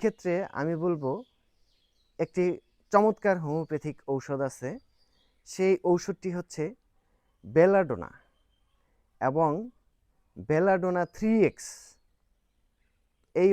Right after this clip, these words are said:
ঔষধটি যদি আপনারা চার বেলা পাঁচ ফোঁটা করে খান, তাহলে দেখা যাবে যে আপনাদের যে এই কঠিন কাশিটা আছে খুব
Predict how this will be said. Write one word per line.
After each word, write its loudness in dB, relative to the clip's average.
ঔষধটি -4
যদি -4
আপনারা -6
চার 4
বেলা 0
পাঁচ 0
ফোঁটা -8
করে -4
খান, -8
তাহলে 2
দেখা -4
যাবে -4
যে -4
আপনাদের -8
যে -6
এই -6
কঠিন -8
কাশিটা -8
আছে -18
খুব 4